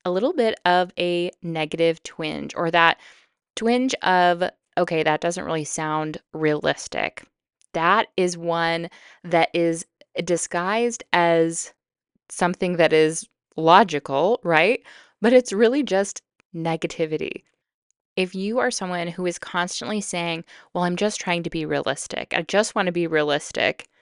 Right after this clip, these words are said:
I could never do that realistically," or something like that, I just want you to recognize that and know that in this quantum universe that we live in, everything is possible and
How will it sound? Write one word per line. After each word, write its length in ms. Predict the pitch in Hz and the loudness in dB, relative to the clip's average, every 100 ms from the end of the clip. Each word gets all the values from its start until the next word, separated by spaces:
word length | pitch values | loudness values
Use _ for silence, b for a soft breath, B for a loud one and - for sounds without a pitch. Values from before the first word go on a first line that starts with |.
| _ _ _ _ | _ _ _ _
I 120 | 170 | -6
could 180 | 180 220 | -4 -2
never 220 | 190 180 | -2 -2
do 180 | 170 175 | -4 -4
that 300 | 170 156 - | 0 0 2
realistically," 800 | 160 151 143 - - - - 82 - | 2 0 -2 -6 -10 -6 -6 -4 -4
or 80 | 208 | -4
something 360 | - 339 392 | -4 -4 0
like 220 | 269 220 | 0 0
that, 260 | - 165 147 b b b b - | 2 0 0 b b b b 0
I 60 | |
just 220 | 277 403 | 0 0
want 160 | 359 359 | -2 -2
you 80 | 247 | 0
to 80 | 185 | 2
recognize 600 | 170 - 175 165 147 147 | 2 0 -4 -2 -2 -4
that 300 | 143 139 - B B B | 0 0 0 B B B
and 260 | 196 196 180 | 0 2 2
know 380 | 175 196 226 226 | 6 6 6 2
that 280 | - 185 180 _ _ _ _ | 2 2 0 _ _ _ _
in 400 | - 233 277 330 349 _ | 2 4 4 0 -4 _
this 460 | 190 196 208 202 - _ _ _ - | -2 0 0 -4 -14 _ _ _ -10
quantum 480 | - 180 196 220 | 2 2 2 -2
universe 440 | 196 170 160 151 156 | -4 -4 -4 -4 -4
that 160 | 160 | -4
we 100 | - | -4
live 240 | 160 151 147 | -4 -4 -2
in, 260 | - - - _ _ _ _ _ _ _ - | -4 -6 -14 _ _ _ _ _ _ _ -8
everything 800 | 196 208 220 233 226 - 202 196 | -4 -4 -2 -4 -4 -6 -6 -4
is 120 | 180 | -6
possible 560 | - 170 170 - 185 170 | -6 -6 -6 -2 -2 -2
and 140 | 180 | -4